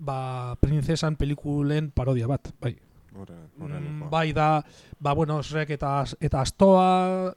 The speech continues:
Speaker 1: Quijote eta Sancho Panza, bueno, erabiltzen ditu, elementu asko, eh, pixka bat jende a-, helduak agian erresago, eh, ulertu ditzakenak.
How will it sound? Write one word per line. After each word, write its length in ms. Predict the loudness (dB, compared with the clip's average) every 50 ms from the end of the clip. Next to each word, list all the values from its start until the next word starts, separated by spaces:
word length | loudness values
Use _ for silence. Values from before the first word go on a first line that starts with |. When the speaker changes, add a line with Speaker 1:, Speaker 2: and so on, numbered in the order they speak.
| -10 -10
Speaker 1:
Quijote 300 | -8 -4 -2 -2 -2 0 -2
eta 140 | -2 -4
Sancho 240 | -6 -6 -8 -8 -6
Panza, 300 | -6 -6 -4 -4 -2 0
bueno, 240 | 2 2 4 4 4
erabiltzen 300 | 6 4 4 4 4 2
ditu, 360 | 2 4 6 6 6 4 4 -2 -10 _ _ _ _ _ _ _ _ _ -10 -4 2
elementu 420 | 2 4 4 4 4 6 6 6
asko, 380 | 6 6 6 8 8 8 8 8 6
eh, 360 | 2 0 0 -2 -4 -8 -10 -12 -16 -20 _ _ _ _ _ _ -6
pixka 240 | -6 -4 -2 0 0
bat 160 | 0 0 -2
jende 540 | -4 -6 -4 -2 -2 -2 -2 -4 -4 -6 -6
a-, 160 | -8 -10 -8 -4
helduak 500 | -2 0 2 4 6 6 6 6 4 2
agian 420 | -2 -2 0 0 0 0 -2 -6 -12 _ _ _ _ _ _ _ _ -6
erresago, 800 | -2 -2 0 0 0 2 4 4 4 6 4 4 2 -2 -4 -8
eh, 520 | -10 -8 -8 -6 -8 -8 -6 -8 -8 -10 -12 _ _ _ _ -20 -12 -4 0
ulertu 480 | 2 2 4 4 4 2 2 0 -2 -6 -8 -10
ditzakenak. 520 | -6 -4 -4 -6 -6 -6 -10 -12 -14 -18